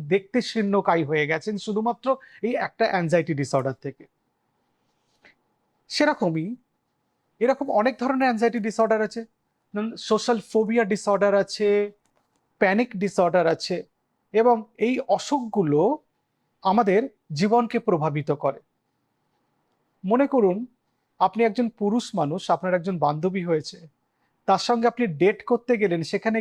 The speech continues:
গিয়ে শুধুই কি রোগের কথা বলবেন? তাহলে কি আপনাদের সম্পর্কটা অটুট থাকবে? বা আপনি নতুন বিয়ে করেছেন, বিয়ে করার পরে কোনো মুভি দেখতে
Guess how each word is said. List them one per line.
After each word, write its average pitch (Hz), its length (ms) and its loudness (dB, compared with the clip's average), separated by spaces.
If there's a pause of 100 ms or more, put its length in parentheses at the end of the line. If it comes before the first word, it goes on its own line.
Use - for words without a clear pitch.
গিয়ে 220 180 -8
শুধুই 226 280 -4
কি 254 140 -2
রোগের 202 280 2
কথা 226 160 0 (120)
বলবেন? 208 280 0 (1000)
তাহলে 208 320 2
কি - 140 -4
আপনাদের 220 320 0
সম্পর্কটা 220 520 0 (140)
অটুট 190 240 -2 (140)
থাকবে? 196 320 -2 (760)
বা 240 120 4 (760)
আপনি 233 240 -2 (1900)
নতুন 220 180 2 (120)
বিয়ে 175 240 2
করেছেন, 143 320 -2 (1300)
বিয়ে 190 320 0
করার 247 220 4 (100)
পরে 156 200 2 (1160)
কোনো 233 120 4 (100)
মুভি 202 280 0
দেখতে 247 220 0